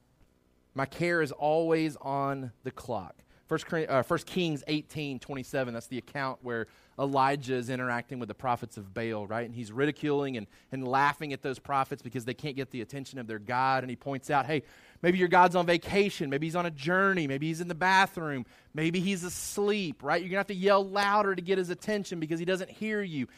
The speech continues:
His ears aren't inclined to you. Right? The picture there is that the false gods of,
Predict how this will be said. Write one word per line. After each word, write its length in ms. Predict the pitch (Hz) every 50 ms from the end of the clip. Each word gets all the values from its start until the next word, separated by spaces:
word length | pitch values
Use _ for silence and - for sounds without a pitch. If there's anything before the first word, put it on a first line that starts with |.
| - _
His 200 | - 180 160 -
ears 340 | - 185 202 202 202 190 196
aren't 180 | 190 190 190
inclined 640 | 185 180 165 - - - 196 190 185 190 185 180 165
to 100 | - 156
you. 300 | 143 127 113 104 87 69 - _ _ _ _ _ _ _ _ _ _ _ _ _ _ _ _
Right? 100 | 175 170
The 60 | - 170
picture 320 | - 214 226 214 - 208
there 220 | 190 190 185 185
is 100 | 185 170
that 160 | 151 180 170 -
the 80 | 165
false 400 | - - - 190 202 208 196 -
gods 480 | 175 160 190 185 190 202 202 196 170 160
of, 160 | 175 160 139